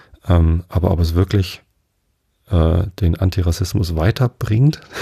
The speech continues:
<laughs> dass ich jetzt aufhöre, Kant vorzubringen, das wage ich wirklich zu bezweifeln. Wahrscheinlich diese,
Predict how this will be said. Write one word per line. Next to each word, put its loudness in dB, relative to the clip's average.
<laughs> -16
dass 0
ich 0
jetzt 0
aufhöre, -2
Kant 0
vorzubringen, -2
das -4
wage -2
ich -4
wirklich -2
zu -4
bezweifeln. -2
Wahrscheinlich 0
diese, 0